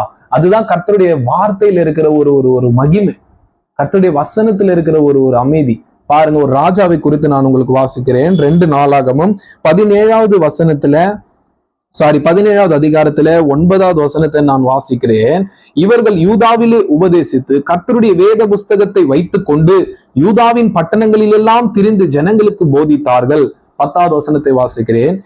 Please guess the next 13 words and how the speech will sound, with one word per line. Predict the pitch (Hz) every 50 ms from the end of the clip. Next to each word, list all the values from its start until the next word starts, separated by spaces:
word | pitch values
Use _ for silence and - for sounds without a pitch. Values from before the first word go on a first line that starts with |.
| _ _ _
"யூதாவை | 135 156 208 226 226 240 233 240 240
சுற்றி | 226 233 - 202 - - 233
இருக்கிற | 233 226 226 - 233 233 226
தேசங்களுடைய | 214 160 143 160 185 196 - 226 208 214 214 220 220 202 214 208
ராஜ்யங்களின் | 185 151 147 165 190 170 196 220 214 214 214 214 202 151
மேலெல்லாம் | 139 143 151 147 135 127 123 123 131 139 165 170 - _ _ _ -
கர்த்தரால் | 175 170 - 240 240 240 247 247 240
உண்டான | 240 233 226 233 233 233 233
பயங்கரம் | 202 143 139 156 190 214 214 220 208 190 151 139
வந்ததினால், | 143 151 156 139 135 131 127 127 135 143 151 - - _ _
யோசபாத்தோடு | - 147 190 226 220 - 233 214 214 220 214 - 226 220 214
யுத்தம் | 220 190 165 160 165 202 202 196
பண்ணாதிருந்தார்கள்." | 190 190 185 185 180 180 160 156 147 143 135 135 131 131 135 139 147 147 143 120